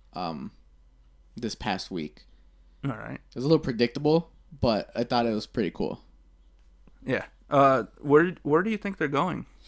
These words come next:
Speaker 2: Like,
Speaker 1: Um, I don't know. Uh,
Speaker 2: they still came out with Miz's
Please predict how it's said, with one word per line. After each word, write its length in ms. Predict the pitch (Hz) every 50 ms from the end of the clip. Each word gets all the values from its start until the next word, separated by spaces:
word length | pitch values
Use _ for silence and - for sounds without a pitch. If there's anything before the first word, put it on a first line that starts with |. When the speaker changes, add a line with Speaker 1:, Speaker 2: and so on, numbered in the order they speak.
| - -
Speaker 2:
Like, 180 | 131 123 113 - - - - - - - - - - - - - - - -
Speaker 1:
Um, 640 | 190 208 233 233 240 240 240 240 233 226 226 220 208 196 180 - - - -
I 100 | 170 196
don't 320 | 226 254 294 294 233 165 143
know. 600 | 139 151 190 220 220 185 143 123 110 113 117 - - - - - - _ _ _
Uh, 560 | - 143 151 156 156 156 156 151 151 151 143 147 - - - - - - - _ _ - - - _ _ _ - _ _ - - - -
Speaker 2:
they 160 | 147 151 156
still 260 | 151 - 165 165 170
came 240 | 180 - 202 190 180
out 180 | 170 165 -
with 160 | - 147 139 -
Miz's 580 | 131 135 131 127 127 131 127 123 123 - -